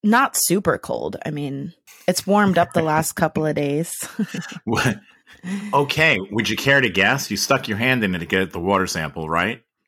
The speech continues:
Speaker 1: Yeah, I would
Speaker 2: Eighteen
Speaker 1: say
Speaker 2: inches
Speaker 1: it.
Speaker 2: down to your elbow.
Speaker 1: <laughs> I don't even think the fountain's that deep. Um, I would say probably around, like, seventy-six, seventy-eight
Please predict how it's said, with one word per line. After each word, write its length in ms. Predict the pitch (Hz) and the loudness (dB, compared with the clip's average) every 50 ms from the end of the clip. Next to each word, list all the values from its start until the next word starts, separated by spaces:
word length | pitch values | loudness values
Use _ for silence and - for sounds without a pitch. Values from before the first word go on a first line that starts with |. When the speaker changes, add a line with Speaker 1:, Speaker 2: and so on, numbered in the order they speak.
| _ _ | _ _
Speaker 1:
Yeah, 260 | - 294 302 254 214 - | -10 -6 -4 -4 -2 -2
I 60 | 226 254 254 | 0 0 2
would 40 | |
Speaker 2:
Eighteen 160 | 247 220 226 233 | 2 0 0 0
Speaker 1:
say 60 | 233 | 0
Speaker 2:
inches 220 | 202 185 180 190 - | 0 -2 -2 -2 0
Speaker 1:
it. 40 | |
Speaker 2:
down 320 | 110 107 107 113 113 110 104 | 2 2 4 4 4 2 0
to 120 | 101 - 104 | -2 -2 -2
your 140 | 101 101 | 0 0
elbow. 600 | 104 101 101 110 104 107 110 110 110 110 107 107 _ _ | 2 2 2 2 2 2 2 2 2 0 -2 -6 _ _
Speaker 1:
<laughs> 60 | - | -2
I 680 | 247 247 247 226 220 208 208 214 202 226 220 214 208 208 | 0 0 0 -2 -2 -2 -2 -2 -2 -2 -2 0 0 0
don't 120 | 214 220 220 | 2 2 2
even 180 | 220 214 214 196 | 2 2 0 0
think 160 | 202 190 - | -2 -4 -6
the 60 | 175 | -8
fountain's 400 | - - 175 170 - 165 160 - | -8 -8 -8 -6 -6 -8 -8 -6
that 200 | 165 156 - - | -8 -8 -8 -6
deep. 260 | - 185 180 - - - - - - - - - - - - _ | -6 -8 -8 -8 -12 -18 -20 -20 -20 -20 -20 -20 -20 -20 -6 _
Um, 380 | - 208 208 208 202 202 202 - - _ - | 2 4 4 4 4 4 2 0 -4 _ 0
I 680 | 190 208 220 226 226 226 233 226 226 233 233 226 - - _ _ _ _ _ _ _ _ _ _ _ _ _ _ - | 2 4 4 6 6 6 4 4 2 0 0 -2 -4 -6 _ _ _ _ _ _ _ _ _ _ _ _ _ _ -4
would 260 | 208 208 208 190 180 | -2 0 0 0 -2
say 640 | - - - - - - 214 202 196 196 190 185 185 185 | -6 -8 -8 -8 -2 2 4 4 6 4 4 2 0 0
probably 300 | - 185 170 170 175 170 | 0 0 2 2 2 2
around, 340 | 165 160 160 156 160 156 151 | 2 2 0 0 -2 -2 -4
like, 360 | 156 147 147 147 - _ - - | -4 -4 -4 -6 -8 _ -16 -14
seventy-six, 1120 | - - - - - - 160 151 160 160 165 160 170 170 170 165 165 165 165 165 160 - _ _ _ _ _ _ _ _ _ _ _ _ _ _ _ _ _ _ - - - - - - - - 220 240 247 - - - | -12 -10 -10 -8 -6 -6 -4 -4 -4 -4 -4 -4 -2 -2 -2 -2 -2 -2 -2 -2 -2 -4 _ _ _ _ _ _ _ _ _ _ _ _ _ _ _ _ _ _ -10 -6 -6 -4 -4 -2 0 2 2 2 2 0 -4 -2
seventy-eight 920 | - 190 165 170 170 175 175 170 170 180 220 254 254 _ - - - | -2 -2 -2 0 -2 0 0 2 2 2 2 0 -2 _ -8 -10 -10